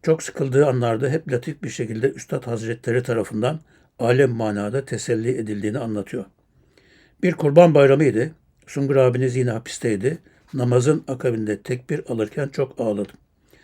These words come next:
Ağlayarak sedire uzandım. Uyku, uyanıklık arası rüya mıydı bilmem.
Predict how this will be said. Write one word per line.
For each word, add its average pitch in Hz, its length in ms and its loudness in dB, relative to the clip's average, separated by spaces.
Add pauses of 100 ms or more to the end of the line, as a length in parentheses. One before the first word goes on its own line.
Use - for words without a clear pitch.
(220)
Ağlayarak 127 480 6
sedire 117 320 0
uzandım. 104 520 0 (360)
Uyku, 123 460 -4
uyanıklık 123 540 -2
arası 113 340 -4
rüya 123 240 2
mıydı 104 260 -2
bilmem. 123 320 -2